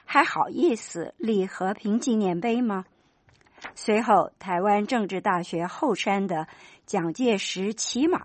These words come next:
铜像也遭到破坏，马脚遭到锯断。涉事的学生发表声明指出，对于杨思胜的行为感到愤怒，并且批评统派人士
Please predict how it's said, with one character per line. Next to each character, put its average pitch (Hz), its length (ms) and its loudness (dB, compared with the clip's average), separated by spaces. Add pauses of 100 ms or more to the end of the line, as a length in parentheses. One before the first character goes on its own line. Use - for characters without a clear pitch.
铜 170 280 -6
像 180 300 -2 (240)
也 160 220 -4
遭 175 260 -2
到 165 180 0
破 180 240 -2
坏， 135 300 -8 (400)
马 202 240 2
脚 165 380 -2 (100)
遭 180 260 0
到 165 220 -4
锯 196 240 -4
断。 165 260 -4 (520)
涉 285 260 2
事 302 260 2
的 190 220 0 (160)
学 202 300 0
生 285 340 0
发 185 220 2
表 170 200 -4
声 196 220 -4
明 190 240 0
指 170 160 -8
出， - 380 -10 (400)
对 247 200 4
于 214 300 0 (220)
杨 220 240 0
思 330 240 -4
胜 349 240 2
的 165 100 -2
行 208 300 -2
为 156 280 -2 (240)
感 - 200 -8
到 160 180 -4
愤 170 320 -2
怒， 147 220 -8 (440)
并 202 200 2
且 185 240 0
批 214 240 -4
评 180 340 -2 (100)
统 180 260 -4
派 247 260 4
人 165 260 -4
士 190 320 -4